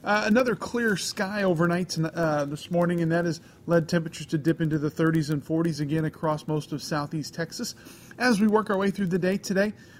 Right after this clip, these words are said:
we are slowly gonna see the cloud cover increasing. I think we'll see mostly sunny skies probably through about nine, ten, maybe eleven o'clock this morning.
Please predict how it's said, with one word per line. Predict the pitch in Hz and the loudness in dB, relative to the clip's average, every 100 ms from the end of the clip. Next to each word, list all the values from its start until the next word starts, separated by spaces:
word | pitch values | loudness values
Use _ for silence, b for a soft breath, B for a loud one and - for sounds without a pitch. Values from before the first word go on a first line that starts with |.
| B | B
we | 190 | 0
are | 214 175 | 2 0
slowly | - - - 214 214 240 240 | -2 -8 0 4 4 4 0
gonna | 240 233 | 0 0
see | - 208 | -2 -4
the | 196 | -6
cloud | - - 175 175 | -8 -2 0 0
cover | 160 185 175 - | 0 -2 -2 -4
increasing. | 208 214 - 170 - 139 - B B B | -2 -2 0 -2 -2 -8 -10 B B B
I | 165 | 2
think | 180 175 | 2 4
we'll | 180 | 2
see | - 190 | 2 4
mostly | 180 185 202 | 4 4 2
sunny | 170 196 180 | 0 0 0
skies | 160 196 185 165 | 0 0 0 0
probably | - 180 175 | 0 2 2
through | 180 | 2
about | 175 170 156 | 4 2 2
nine, | 151 160 170 175 170 | 0 0 0 0 0
ten, | 180 175 | 0 2
maybe | 170 170 | 2 4
eleven | 160 156 165 180 | 4 4 2 0
o'clock | - 180 175 | 0 -2 -2
this | 165 - | -10 -4
morning. | 180 180 185 | 2 4 2